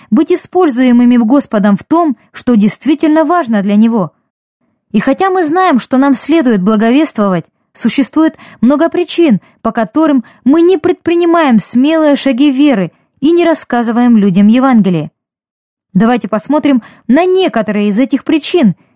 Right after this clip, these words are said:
и постараемся увидеть, будут ли они хоть сколько-нибудь весомы в тот день,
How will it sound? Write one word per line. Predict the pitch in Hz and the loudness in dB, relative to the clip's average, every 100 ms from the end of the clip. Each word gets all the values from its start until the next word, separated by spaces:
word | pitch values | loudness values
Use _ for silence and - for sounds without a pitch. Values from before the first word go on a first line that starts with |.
| _ | _
и | 202 | -4
постараемся | 226 - 233 240 214 220 | -4 -2 0 0 0 0
увидеть, | 208 226 262 214 - _ _ | 0 0 0 -2 -8 _ _
будут | 208 339 349 320 | 0 0 -2 -2
ли | 359 | 0
они | 349 294 | 0 0
хоть | - 208 | 0 -4
сколько-нибудь | - - 359 349 349 330 294 - | -4 -2 -2 -2 -2 0 0 0
весомы | 214 - 285 254 196 | -2 0 0 2 0
в | |
тот | - 208 180 | 0 -2 0
день, | 175 277 269 | 0 0 0